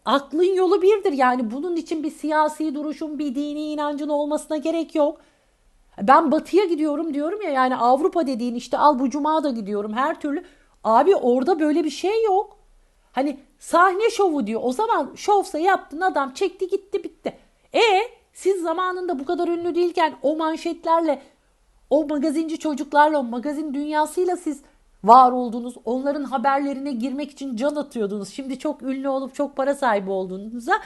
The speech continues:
bunlarla alakalı bir şey yapılmasını istiyorsunuz. Olmaz öyle şey. Ha dedim ya, tekrar ediyorum, ben o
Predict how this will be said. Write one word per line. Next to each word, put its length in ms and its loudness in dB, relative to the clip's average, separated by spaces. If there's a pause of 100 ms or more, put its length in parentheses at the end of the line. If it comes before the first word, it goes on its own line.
(280)
bunlarla 520 -2
alakalı 480 2
bir 40 -6
şey 160 -4
yapılmasını 600 -4
istiyorsunuz. 680 -16
Olmaz 400 -4
öyle 240 -2
şey. 180 -18 (680)
Ha 180 -2
dedim 260 2
ya, 120 -2
tekrar 420 -2
ediyorum, 420 -4
ben 240 2
o 240 0